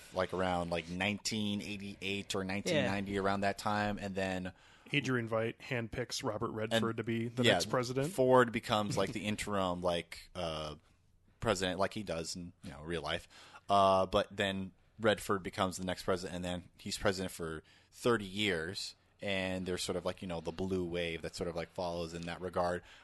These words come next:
Speaker 1: But what is so dystopian about this is that our reality,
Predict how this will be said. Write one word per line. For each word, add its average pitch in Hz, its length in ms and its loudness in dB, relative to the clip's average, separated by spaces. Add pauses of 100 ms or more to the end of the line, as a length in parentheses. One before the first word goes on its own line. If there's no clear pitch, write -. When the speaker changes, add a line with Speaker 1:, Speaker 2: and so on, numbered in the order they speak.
(140)
Speaker 1:
But 120 340 6 (920)
what 123 300 0
is 113 180 0
so 113 220 2
dystopian 104 560 0
about 90 280 0
this 90 200 -6
is 85 160 -10
that 87 340 0 (1500)
our 135 240 12
reality, 95 720 2